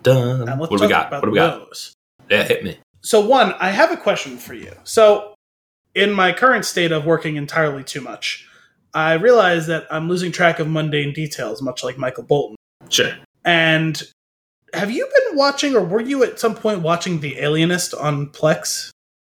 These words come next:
Speaker 1: No.
Speaker 2: It's okay. I don't know why I thought maybe I saw that pop up at some point, and I meant to ask you.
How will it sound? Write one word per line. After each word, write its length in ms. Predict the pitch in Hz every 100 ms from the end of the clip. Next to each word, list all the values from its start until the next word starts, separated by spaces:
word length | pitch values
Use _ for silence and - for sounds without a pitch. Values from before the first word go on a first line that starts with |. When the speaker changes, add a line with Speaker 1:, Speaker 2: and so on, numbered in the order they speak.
| -
Speaker 1:
No. 280 | 87 85 - - _ _ _ _ _
Speaker 2:
It's 160 | -
okay. 280 | 147 147 123 -
I 40 |
don't 100 | 240
know 80 | 339
why 200 | 294 254
I 40 |
thought 200 | 226 220
maybe 200 | 185 175
I 40 | 165
saw 140 | -
that 200 | 165 160
pop 240 | - 147 156
up 100 | 151
at 140 | -
some 140 | - 135
point, 180 | 131
and 80 | 123
I 60 | 131
meant 180 | 147 143
to 120 | -
ask 320 | 160 160 -
you. 180 | 117